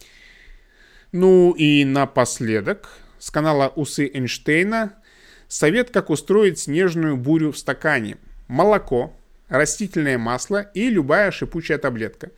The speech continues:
Таблетка, взаимодействуя с молоком, образует пузырьки, которые тянут капли молока вверх, но молоко тяжелее подсолнечного масла, а потому постепенно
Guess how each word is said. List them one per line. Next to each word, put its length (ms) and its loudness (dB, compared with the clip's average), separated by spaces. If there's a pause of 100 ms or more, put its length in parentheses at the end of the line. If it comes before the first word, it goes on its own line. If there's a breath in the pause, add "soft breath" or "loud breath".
(640 soft breath)
Таблетка, 540 2
взаимодействуя 800 0
с 100 -6
молоком, 540 -2
образует 560 -2
пузырьки, 520 2
которые 500 0 (380 loud breath)
тянут 400 0
капли 320 -2
молока 420 -2
вверх, 440 -4
но 320 -2
молоко 680 -2
тяжелее 520 0
подсолнечного 680 -6
масла, 400 -4
а 100 -12
потому 500 -4 (320 loud breath)
постепенно 680 -4